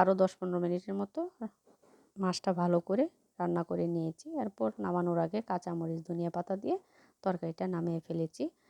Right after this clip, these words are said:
আজকে দুপুরে যা যা রান্না করছি সবগুলোই আপনাদের সাথে একটু একটু করে শেয়ার করে নিচ্ছি। তারপর ছোটো মাছ একটা রান্না করেছি হাতে মেখে, করল্লা ভাজি, আর এটা হচ্ছে ডাল চচ্চড়ি করছি। ডাল চচ্চড়ি ক-, এটা আম দিয়ে করব।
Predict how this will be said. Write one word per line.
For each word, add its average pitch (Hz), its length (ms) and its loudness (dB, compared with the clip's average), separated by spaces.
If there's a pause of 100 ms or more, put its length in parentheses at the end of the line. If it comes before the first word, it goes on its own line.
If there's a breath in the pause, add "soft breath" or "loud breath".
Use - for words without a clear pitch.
(240 soft breath)
আজকে 208 320 -2
দুপুরে 185 440 2
যা 185 180 4
যা 190 140 6
রান্না 175 280 2
করছি - 320 -6
সবগুলোই 180 520 0
আপনাদের 170 480 -2
সাথে 160 240 -6
একটু - 280 -12 (120)
একটু - 220 -10
করে 220 200 4
শেয়ার 175 280 0
করে 175 240 0
নিচ্ছি। 165 320 -4 (180)
তারপর 180 360 -2
ছোটো 185 280 -2
মাছ 170 260 -2
একটা 196 220 -4
রান্না 170 260 0
করেছি 165 420 -2
হাতে 202 320 -4
মেখে, 170 320 -2 (680 soft breath)
করল্লা 175 400 4
ভাজি, 170 340 0
আর 165 200 4
এটা 160 200 -2
হচ্ছে 190 300 -2
ডাল 170 280 2
চচ্চড়ি 165 500 -4
করছি। 160 360 -4 (680)
ডাল 190 240 6
চচ্চড়ি 175 460 -2
ক-, - 220 -8 (400 soft breath)
এটা 185 200 2 (100)
আম 180 80 4 (100)
দিয়ে 175 200 4
করব। 165 280 -2